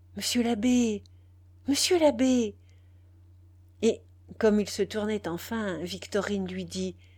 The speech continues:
Il est neuf heures et demie, le fiacre est en bas. Giacomo a déjà descendu les bagages. Il faut partir, monsieur l'abbé. » Puis, le voyant battre des paupières, effaré encore, elle eut un sourire. «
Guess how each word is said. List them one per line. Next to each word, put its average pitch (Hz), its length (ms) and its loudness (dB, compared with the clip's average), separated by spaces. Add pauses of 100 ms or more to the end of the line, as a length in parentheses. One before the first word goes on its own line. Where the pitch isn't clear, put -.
(680)
Il 214 100 4
est 233 80 8
neuf 254 240 4
heures 294 160 2
et 247 60 0
demie, 262 440 2
le 247 120 0
fiacre 320 400 -2
est 294 160 -4
en 269 100 2
bas. 214 320 0 (380)
Giacomo 302 640 0
a 302 100 4
déjà 262 300 0
descendu 254 420 -2
les 240 140 0
bagages. 190 600 0 (380)
Il 165 120 -6
faut - 240 0
partir, 311 640 0
monsieur 190 280 -2
l'abbé. » 175 400 2 (1400)
Puis, 202 360 -6
le 170 140 0
voyant 180 380 -2
battre 185 360 -2
des 170 140 -8
paupières, 202 720 -6 (280)
effaré 185 560 -2
encore, 175 640 -6 (320)
elle 190 180 -2
eut 180 180 -8
un 185 120 -2
sourire. « 170 560 -6